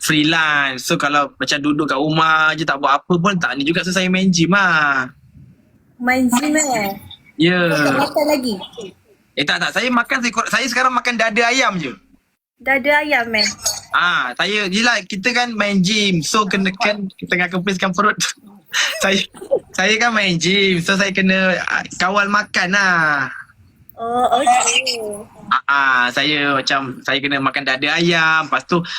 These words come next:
Speaker 1: ber-, nasi pun kena makan beras basmati. Ah, lah,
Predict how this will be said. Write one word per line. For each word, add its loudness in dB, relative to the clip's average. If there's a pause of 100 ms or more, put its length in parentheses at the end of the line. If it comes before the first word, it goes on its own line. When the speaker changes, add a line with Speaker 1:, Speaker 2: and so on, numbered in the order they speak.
(140)
Speaker 1:
ber-, -2
nasi -2
pun 0
kena 2
makan 0
beras 0
basmati. 2 (400)
Ah, 2
lah, -2